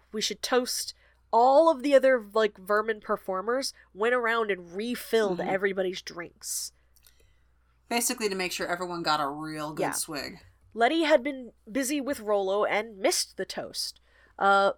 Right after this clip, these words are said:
Speaker 1: the three, the only non-drugged ones, tried to stop the vermin from escaping.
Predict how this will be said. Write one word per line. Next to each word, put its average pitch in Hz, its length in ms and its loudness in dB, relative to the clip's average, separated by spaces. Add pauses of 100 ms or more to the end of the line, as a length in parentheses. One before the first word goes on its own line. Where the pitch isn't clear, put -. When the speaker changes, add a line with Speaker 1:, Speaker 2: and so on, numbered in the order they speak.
(140)
Speaker 1:
the 202 140 -2
three, 269 380 -6
the 208 160 -8
only 233 300 -4
non-drugged 208 720 -2
ones, 180 340 -10
tried 190 260 -4
to - 60 -6
stop - 340 0
the 202 100 -4
vermin 170 300 -8
from 180 200 -16
escaping. 226 640 -4